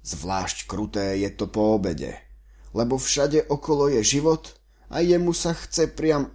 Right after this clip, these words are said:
akútne spať. Ešte poznačený prirýchlym striedaním kontinentov sa náš hrdina vybral na druhý deň po prílete do mesta.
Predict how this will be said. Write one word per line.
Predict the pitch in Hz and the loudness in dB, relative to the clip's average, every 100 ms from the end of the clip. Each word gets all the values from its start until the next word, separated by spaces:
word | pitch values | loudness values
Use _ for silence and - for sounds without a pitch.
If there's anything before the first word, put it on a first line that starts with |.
| - | -4
akútne | - - 131 120 117 101 | -4 -2 -2 -2 0 0
spať. | 90 - - 50 - - - _ _ _ _ _ _ _ _ _ _ _ _ _ - | 0 -2 -6 -6 -10 -14 -14 _ _ _ _ _ _ _ _ _ _ _ _ _ -4
Ešte | 180 - - | 0 0 -2
poznačený | - 151 156 160 156 160 147 139 135 - | -4 -2 0 0 0 0 0 0 -2 0
prirýchlym | 143 147 139 131 104 85 - | 2 2 0 -2 -4 -6 -4
striedaním | - 110 110 110 104 80 65 | -6 0 2 2 -2 -4 -6
kontinentov | - 143 151 156 151 147 151 147 151 - - _ _ | -4 -2 0 0 2 -2 0 0 0 -6 -20 _ _
sa | - - 180 175 - - - | -4 0 2 0 -6 -20 -12
náš | - 143 139 87 107 | -4 -2 -2 -2 -4
hrdina | 151 175 170 165 - _ _ - | -2 0 0 -2 -8 _ _ -10
vybral | 185 190 180 139 101 | -6 2 4 4 4
na | 117 | 2
druhý | 143 156 127 76 | 2 2 0 -2
deň | 76 127 107 | -2 -2 -2
po | - 151 | 0 -2
prílete | - 143 127 123 120 95 | 0 2 2 2 0 -6
do | 78 | -4
mesta. | 95 - - - - | -4 -2 -4 -4 -10